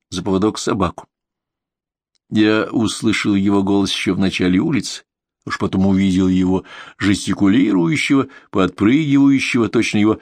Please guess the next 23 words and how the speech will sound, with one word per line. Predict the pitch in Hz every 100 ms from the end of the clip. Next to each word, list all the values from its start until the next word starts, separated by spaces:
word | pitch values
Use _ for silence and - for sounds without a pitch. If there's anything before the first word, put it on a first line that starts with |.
| - -
подкидывала | 107 - 113 104 104
катапульта. | 98 107 110 101 104 92 - - _ _ _ _ _ _ _ _ _ _ _ _ -
Как | 120 -
всегда | 117 95 95
в | 95
экзотическом | 95 95 87 92 - - 87
одеянии, | 80 82 80 98 95 80 _ _ _ _ _ -
ковбойке | 95 85 78 143 151 -
попугайской | 135 - 135 117 135 - -
расцветки. | 117 - 117 95 - - _ _ _ _ _ _ _ _ _ -
Когда | 110 98 101 95
я | 95 90 _ -
подошел, | - 95 - 98
он | 95 87 -
торопливо | 104 95 95 90
пожал | 92 87 90
мне | 90 92
руку, | 117 - 98 - _
словно | - - 101 104
мы | 107
расстались | 113 - - 117 120
час | - - 127 -
назад, | 117 127 135